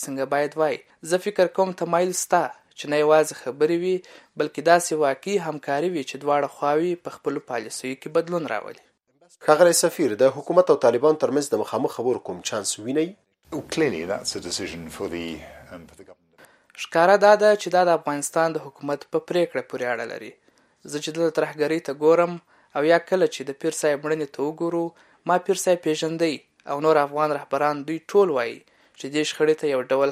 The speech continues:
Speaker 1: حل باید وي. ښکاره دا ده چې ځینې طالبان به هیڅکله سوله ونه کړي، نو دا اړینه ده چې په وړاندې یې جګړه وسي. خو ټول افغان رهبران دا وایي چې د اوږد مهال لپاره سولې ته اړتیا ده. برتانیا د سولې له هڅو ملاتړ کوي، بیا به د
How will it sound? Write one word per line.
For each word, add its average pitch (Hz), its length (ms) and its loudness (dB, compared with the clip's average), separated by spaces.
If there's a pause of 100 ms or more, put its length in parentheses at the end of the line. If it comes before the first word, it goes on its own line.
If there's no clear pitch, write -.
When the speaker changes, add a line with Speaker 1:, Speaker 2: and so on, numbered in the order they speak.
Speaker 1:
حل 135 180 -4 (100)
باید 147 280 0
وي. 156 140 -2 (500)
ښکاره 170 400 4
دا 180 100 8
ده 180 160 6
چې 175 200 -4
ځینې 165 240 -8
طالبان 160 440 2
به 156 140 2
هیڅکله 151 360 -4 (100)
سوله 147 240 0
ونه 165 280 2
کړي، - 180 -10 (440)
نو 123 80 -8
دا 135 180 2
اړینه 156 340 2
ده 165 80 6
چې - 120 -10
په - 100 -4
وړاندې 123 300 -2
یې 143 160 0
جګړه 160 240 4
وسي. 120 360 -2 (460)
خو - 180 -18
ټول 214 180 6
افغان 180 300 4 (100)
رهبران 156 380 0
دا 143 240 2
وایي 165 320 2 (300)
چې - 100 -14
د 156 140 0
اوږد 180 260 0
مهال 156 220 2
لپاره 151 480 2
سولې 131 240 -8
ته 147 180 -4
اړتیا 156 300 2
ده. - 160 -6 (480)
برتانیا 147 580 0
د 151 200 0
سولې 151 360 -2
له 131 100 -2
هڅو 147 260 -8
ملاتړ 123 340 -2 (120)
کوي، 165 240 -4 (420)
بیا 180 180 6
به 185 240 6
د 165 100 -2